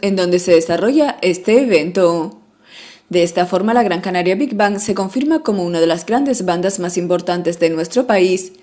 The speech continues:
siendo la primera en visitar el país mexicano.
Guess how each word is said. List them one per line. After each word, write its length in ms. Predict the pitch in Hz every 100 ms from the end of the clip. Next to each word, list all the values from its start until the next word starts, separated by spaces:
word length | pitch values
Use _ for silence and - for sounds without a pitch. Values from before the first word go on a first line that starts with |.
| - - - -
siendo 320 | - 254 320
la 120 | 277
primera 300 | 190 175 180
en 80 | 180
visitar 380 | 175 175 233 277
el 140 | 214
país 320 | 156 156 165
mexicano. 840 | 214 233 254 185 165 175 170 214